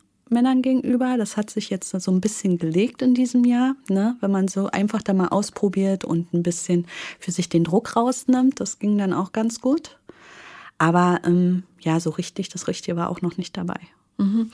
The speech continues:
Speaker 2: Was wäre denn das Richtige?
Speaker 1: Hm. Ich glaube, ich würde gerne jemanden haben, auf den ich mich verlassen kann, ne? Der mich aber auch so reizt, ja. Ähm, mit dem man Spaß hat,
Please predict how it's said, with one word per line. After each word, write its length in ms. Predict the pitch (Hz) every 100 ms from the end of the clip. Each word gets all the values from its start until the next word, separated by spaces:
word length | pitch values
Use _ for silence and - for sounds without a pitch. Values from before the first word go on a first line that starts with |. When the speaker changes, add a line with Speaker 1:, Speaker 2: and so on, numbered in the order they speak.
| - -
Speaker 2:
Was 160 | 202 190
wäre 240 | 202 220
denn 200 | 190 170
das 220 | 180 175 -
Richtige? 460 | 165 - 208 196 - _ _
Speaker 1:
Hm. 200 | 160 143 - _ - - - - - - -
Ich 140 | -
glaube, 580 | - 185 247 233 233 220
ich 200 | - - 180
würde 200 | 190 185
gerne 240 | 185 185
jemanden 460 | 180 180 175 160 151
haben, 100 | 165
auf 120 | 165
den 140 | - 139
ich 140 | 143
mich 120 | 151 -
verlassen 520 | 156 175 175 208 208
kann, 300 | - 226 285 285
ne? 360 | 202 180 202 233 - - - -
Der 80 | 165
mich 160 | 185
aber 160 | 170 165
auch 100 | 151
so 120 | -
reizt, 680 | 151 160 240 320 - - - -
ja. 280 | 180 185 214 - _ _ - - - - -
Ähm, 460 | - 175 180 180 175 - - _ _ _ _ - - - -
mit 120 | 180
dem 100 | 190
man 120 | 196
Spaß 320 | 190 170 175 -
hat, 160 | 202